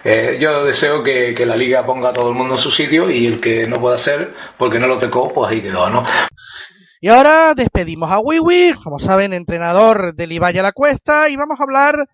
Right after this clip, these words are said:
Speaker 2: con Toño Pérez, que es entrenador del Club Deportivo Laurel. Un Laurel que volvía a competir esta temporada y que, de momento, pues está en lo más alto, en lo más alto de su grupo de la segunda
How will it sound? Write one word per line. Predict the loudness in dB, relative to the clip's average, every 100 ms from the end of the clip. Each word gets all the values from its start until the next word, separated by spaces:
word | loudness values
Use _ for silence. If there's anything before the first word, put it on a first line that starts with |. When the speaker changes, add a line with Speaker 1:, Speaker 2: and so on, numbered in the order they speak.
| _ _ _ _
Speaker 2:
con | 2 4 4 0 -4
Toño | -2 -2 -2
Pérez, | -4 -4 -6 -8
que | -14
es | -14
entrenador | -6 -2 0 2 2 2 -4
del | -6 -6
Club | -4
Deportivo | -2 -2 0 -2
Laurel. | 0 0 0 -2 -10 -8
Un | -2 0
Laurel | 2 2 0 -4
que | -2
volvía | -2 0 0 -2
a |
competir | -2 -4 -6 -4 -8
esta | -8 -10
temporada | -4 0 4 4 4 0 _ _ _ _ _
y | -4 -4
que, | 0 0 0 -8
de | -10
momento, | -6 -8 0 0 0 _ _ -10
pues | -8
está | -10 -2 2 2 0 _ _ -12
en | -4
lo | -2
más | 0
alto, | -2 -4 -18 _
en | -6
lo | -4
más | -2
alto | -4 0 -2 -2
de | -4 -2
su | 0
grupo | -2 0 -2 -2 -6 _ _ -14
de | -4 -2
la | 0
segunda | -2 -4 -4 0 0 0